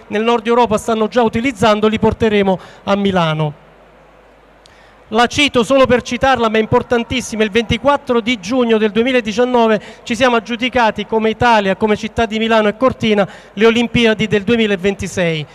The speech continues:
Come gruppo Ferrovie dello Stato abbiamo reso disponibile lo scalo di Porta Romana per cercare di realizzare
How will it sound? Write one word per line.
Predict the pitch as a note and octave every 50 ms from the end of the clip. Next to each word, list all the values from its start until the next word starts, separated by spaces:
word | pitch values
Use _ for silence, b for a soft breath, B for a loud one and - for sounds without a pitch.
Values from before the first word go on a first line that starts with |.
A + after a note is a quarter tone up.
| B B B
Come | - - - B3+ B3+
gruppo | G#3+ C#4+ D#4 - - C#4+ B3+
Ferrovie | G3 A#3+ A#3 A#3+ A#3+ A#3 C4 A#3+
dello | G#3+ A3+ A3+ C#4
Stato | C4 - - A#3+ A3+ G#3+
abbiamo | A3+ G3 G#3+ A3+ A3+ A3+ A3
reso | A#3 C4 B3+ A3+ F3+ F#3 G3
disponibile | F#3 G#3+ A#3+ - - - B3 B3 B3 B3+ B3+ A3+ G#3+ C4 C4 C4+ C4+ C4 B B B B B B
lo | - A3+ A#3+
scalo | - - - C4+ C4+ B3+ A#3 A3+
di | A3+ - B3 B3+ A#3+ -
Porta | - B3+ C4 - - - A3+
Romana | A3 A3+ A3+ G#3+ G#3+ G3+ G3 G3 G3+ G3
per | - A3
cercare | F#3+ - A#3+ A3+ - C4+ C4 A#3+
di | G#3 G3+ G#3+
realizzare | G#3 A#3+ B3 B3+ A#3 F3 A3+ A3 G#3 G3+ G3